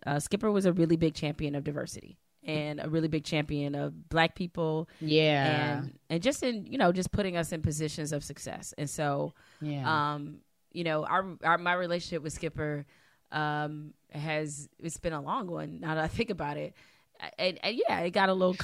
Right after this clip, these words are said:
Speaker 2: You guys are
Speaker 1: complicated when I got
Speaker 2: you guys are forever connected in
Speaker 1: Yeah,
Speaker 2: so
Speaker 1: we
Speaker 2: many
Speaker 1: are.
Speaker 2: ways.
Speaker 1: We are forever
Speaker 2: In
Speaker 1: connected,
Speaker 2: so
Speaker 1: but we
Speaker 2: many
Speaker 1: never,
Speaker 2: ways.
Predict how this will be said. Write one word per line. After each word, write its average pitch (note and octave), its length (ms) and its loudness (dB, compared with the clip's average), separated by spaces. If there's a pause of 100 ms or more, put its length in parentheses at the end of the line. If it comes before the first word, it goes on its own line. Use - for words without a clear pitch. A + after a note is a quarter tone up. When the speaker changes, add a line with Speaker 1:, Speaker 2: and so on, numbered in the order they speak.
(120)
Speaker 2:
You A#3+ 140 12
guys C#4 240 12
are B3+ 80 12
Speaker 1:
complicated D#3 60 4
when E3+ 100 2
I E3+ 80 4
got F3+ 160 6
Speaker 2:
you G#3+ 60 8
guys A#3 240 10
are A3 80 8
forever F#3+ 720 4
connected C#3+ 840 -2 (260)
in D#3+ 140 6
Speaker 1:
Yeah, - 40 8
Speaker 2:
so G#3+ 240 8
Speaker 1:
we F4+ 100 10
Speaker 2:
many - 140 6
Speaker 1:
are. - 80 4
Speaker 2:
ways. A#2+ 560 0
Speaker 1:
We F#3 140 0
are F#3 80 2
forever E3+ 260 2
Speaker 2:
In E3+ 60 -4
Speaker 1:
connected, E3+ 280 4
Speaker 2:
so D#3+ 140 10
Speaker 1:
but E3 80 10
we E3 80 10
Speaker 2:
many A3+ 220 8
Speaker 1:
never, A3+ 160 6
Speaker 2:
ways. B2 720 0